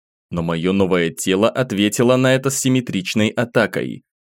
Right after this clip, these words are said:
От него отделились десятки черных сфер, каждая из которых выпускала лучи в летящие копья. От первого столкновения божественных сил небеса в буквальном смысле содрогнулись,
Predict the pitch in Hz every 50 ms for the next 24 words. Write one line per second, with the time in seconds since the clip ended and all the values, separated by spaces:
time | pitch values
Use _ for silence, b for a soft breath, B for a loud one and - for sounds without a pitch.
0 | _ _ _ - 110 104 90 - - 98 95 95 95 92 90 95 113 131 127 117
1 | 113 104 101 113 110 107 113 110 107 107 101 98 101 113 117 117 - - 123 107
2 | 95 - - 101 92 90 - - 107 98 92 92 95 90 - - - - - 147
3 | 147 143 143 139 - 147 147 139 123 120 117 113 107 104 104 - - - 107 92
4 | - 147 147 151 139 - 127 131 120 139 135 - - 127 113 101 101 95 101 104
5 | 101 - - 143 147 139 151 147 151 143 - - 190 190 - - - - 123 123
6 | 120 - - 139 143 139 - - 85 62 52 - - _ _ _ _ _ _ _
7 | _ _ _ _ - 87 85 - _ _ _ - 113 110 110 98 95 87 98 95
8 | - - 95 92 90 - 98 98 92 98 107 107 107 104 98 87 101 98 107 107
9 | 104 - - 101 98 95 92 - - - - 120 123 127 127 123 117 113 107 104
10 | 110 - - - 127 120 117 113 110 107 127 120 120 - 113 107 120 117 127 131
11 | 135 131 135 - 143 135 123 - - 120 107 - 110 98 90 90 92 90 82 95
12 | 104 107 113 123 135 165 - -